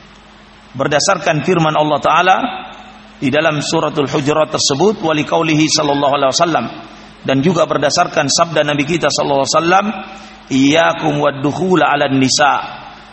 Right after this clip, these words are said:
Faqala rajulun minal ansar, "Ya Rasulullah, afara'aital hamwa?" Qala, "Al-hammu al-maut."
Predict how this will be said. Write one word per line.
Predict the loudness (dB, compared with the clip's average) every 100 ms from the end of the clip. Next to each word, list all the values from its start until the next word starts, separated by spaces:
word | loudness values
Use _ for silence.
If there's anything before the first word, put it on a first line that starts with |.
| -6
Faqala | -4 2 2 4
rajulun | 2 2 2 2
minal | 2 2
ansar, | 0 0 2 2 0 -2
"Ya | 0 2
Rasulullah, | 0 -2 -2 0 2 2 2 -8 -14 -18 -20 -6
afara'aital | -2 0 2 2 2 0 0 0 -2
hamwa?" | -2 0 2 2 0 -4 -14 -18 -20 -20 -8
Qala, | 0 2 4 2 2
"Al-hammu | 0 -2 -2 0 2 2 2
al-maut." | 0 0 0 0 -2